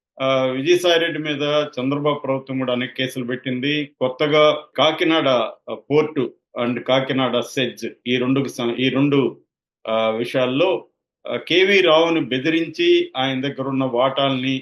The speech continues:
అతి తక్కువ మూడు వేల ఆరు వందల కోట్ల విలువైన వాటాల్ని, ఆ, తక్కువకి, ఆ, తన అల్లుడు, ఆ,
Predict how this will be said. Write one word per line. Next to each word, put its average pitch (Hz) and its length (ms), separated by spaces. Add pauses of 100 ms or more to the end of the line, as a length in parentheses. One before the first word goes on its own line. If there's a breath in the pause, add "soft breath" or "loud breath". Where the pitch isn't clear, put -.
అతి 120 200
తక్కువ 123 280
మూడు 127 240
వేల 131 220
ఆరు 127 180
వందల 123 260
కోట్ల 147 360
విలువైన 127 640 (220)
వాటాల్ని, 127 800 (460)
ఆ, 117 280
తక్కువకి, 147 760 (340)
ఆ, 117 280
తన 127 420 (260)
అల్లుడు, 147 600 (540)
ఆ, 110 240